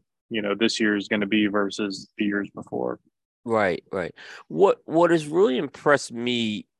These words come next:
Speaker 2: about kind of knowing you for as long as I have and following your company is you've, you've kind of found a way, I think, to make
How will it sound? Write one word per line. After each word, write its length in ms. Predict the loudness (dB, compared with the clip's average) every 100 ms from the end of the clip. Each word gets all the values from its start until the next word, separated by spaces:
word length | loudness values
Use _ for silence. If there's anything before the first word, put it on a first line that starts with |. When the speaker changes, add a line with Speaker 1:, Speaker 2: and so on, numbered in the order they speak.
| _ _ -4
Speaker 2:
about 320 | 2 2 2
kind 180 | 2 2
of 60 |
knowing 320 | 2 0 0
you 200 | -2 -6
for 200 | -6 -2
as 80 | 0
long 200 | 0 0
as 60 | 0
I 100 | -2
have 300 | 2 2 2
and 100 | 0
following 480 | 2 4 4 2 0
your 160 | -8
company 720 | -10 -4 -2 0 -2 -4 -8 _ _ _ _ _ _ _
is 580 | 2 6 6 4 0 -6 -14 _ _ _ _ _ _ _ _ -18
you've, 360 | -8 -6 -6 -8 -16
you've 280 | -6 -4 -2
kind 260 | 2 4
of 80 | 4
found 420 | 2 4 6 8
a 80 | 6
way, 300 | 6 6 8
I 120 | 8
think, 300 | 6 0 -4
to 140 | -6 -8
make 400 | 0 4 4